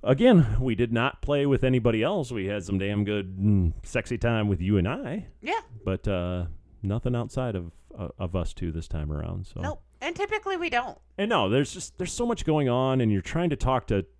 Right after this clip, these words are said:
Speaker 1: you know, everybody that's there. It's, there's just too much happening.
Speaker 2: Yeah.
Speaker 1: I mean, obviously, there's, there's couples that, there was one couple that we, we definitely have an interest in, but we didn't have, that opportunity never came up because we were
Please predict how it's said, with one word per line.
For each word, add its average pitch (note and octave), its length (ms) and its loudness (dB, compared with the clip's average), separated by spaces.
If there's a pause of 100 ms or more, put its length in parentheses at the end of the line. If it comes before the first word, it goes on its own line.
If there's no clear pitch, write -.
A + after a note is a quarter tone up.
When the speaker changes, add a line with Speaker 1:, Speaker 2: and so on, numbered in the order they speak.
(140)
Speaker 1:
you A2+ 100 -4
know, F#2 140 -6 (260)
everybody C3 600 6
that's F#2 220 0
there. G#2+ 440 2
It's, - 580 -6
there's - 360 -8
just - 480 -12
too - 180 2
much F#2 200 0
happening. D#2 440 -4 (260)
Speaker 2:
Yeah. D#3+ 120 -2
Speaker 1:
I F3+ 40 8
mean, E3+ 120 10
obviously, D3 400 6
there's, - 460 2
there's D3+ 160 2
couples A2 360 2
that, G2 240 0
there A2 120 4
was A2 140 4
one G2+ 200 2
couple G#2 320 2
that G2 140 2
we, F#2+ 200 2
we G#2 240 0
definitely F#2+ 460 0
have F2 180 0
an E2+ 80 2
interest E2 320 -2
in, G2 160 4
but A#2+ 120 4
we G2 120 2
didn't F#2+ 260 2
have, F#2+ 440 -2 (540)
that D#3+ 120 8
opportunity C3+ 540 6
never B2 180 4
came - 180 -2
up - 220 -6
because A#2 320 6
we A2 140 4
were A2 160 2